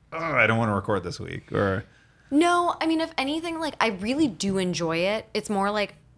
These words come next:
Speaker 2: you have to prepare so that it's not y-, just you coming in and, like, you know, B S ing around. And I think, like, what can feel confusing or what feels, um, not all that apparent to people who are maybe just listening to podcasts,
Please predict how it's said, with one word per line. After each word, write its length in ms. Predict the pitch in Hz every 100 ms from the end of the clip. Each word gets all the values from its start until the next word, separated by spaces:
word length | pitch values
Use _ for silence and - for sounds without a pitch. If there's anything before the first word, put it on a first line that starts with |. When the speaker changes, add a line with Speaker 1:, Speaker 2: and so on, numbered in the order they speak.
| - _ _ -
Speaker 2:
you 140 | 202
have 400 | 190 - - 196
to 100 | 247
prepare 340 | 226 226 180 165
so 140 | -
that 100 | 160
it's 140 | 147
not 360 | 156 147 135 - _ _ _
y-, 220 | 190 170 156 -
just 260 | 180 -
you 220 | 190 185
coming 280 | 180 185 180
in 100 | 175
and, 180 | 180 180
like, 180 | 175 175 - _ _ _ _ _ _ _ - - - _ _
you 100 | 214
know, 120 | 180 160
B 140 | 185
S 140 | 165
ing 140 | 190 175
around. 300 | 160 156 180
And 120 | 208
I 80 | 196
think, 200 | 247 254
like, 200 | 277 202 - - _
what 320 | - 165 185 - _ _ -
can 280 | 190 180 170
feel 340 | - 175 165
confusing 800 | 165 175 - - 262 254 240 233
or 120 | 196
what 280 | 180 180 -
feels, 600 | - 185 175 165 160 - - _ _ - -
um, 600 | 160 160 151 147 147 156 - - _ - - - - - - _ _ _ _ _ -
not 300 | 196 185 -
all 140 | 170 175
that 160 | 165
apparent 400 | 156 175 170 160
to 80 | -
people 260 | 180 170 175
who 60 |
are 60 | 170
maybe 200 | 156 151
just 180 | 151 139
listening 400 | 156 156 185 185
to 60 |
podcasts, 600 | 185 214 208 226 220 226